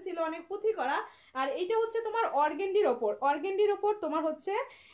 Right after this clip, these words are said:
এই যে বুটিক্সের কাজ, খুবই প্রাইস কিন্তু খুবই রিজনেবল, only এগারোশো টাকা, only এগারোশো টাকা এটা, ঠিক আছে?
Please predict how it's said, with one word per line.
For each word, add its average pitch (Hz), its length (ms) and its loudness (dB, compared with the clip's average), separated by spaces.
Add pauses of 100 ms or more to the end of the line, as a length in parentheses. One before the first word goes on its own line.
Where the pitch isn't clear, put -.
(160)
এই 285 100 4
যে 330 140 -2
বুটিক্সের 415 500 0 (100)
কাজ, 403 180 4 (380)
খুবই 370 260 -2 (280)
প্রাইস 349 360 2 (120)
কিন্তু 403 200 0 (160)
খুবই 392 340 2
রিজনেবল, 285 400 -4 (220)
only 440 240 4 (100)
এগারোশো 262 440 0
টাকা, 220 140 -8 (200)
only 440 300 4 (120)
এগারোশো 294 440 -4
টাকা 240 140 -2 (100)
এটা, 202 160 -8 (460)
ঠিক 359 200 -4
আছে? 403 180 -4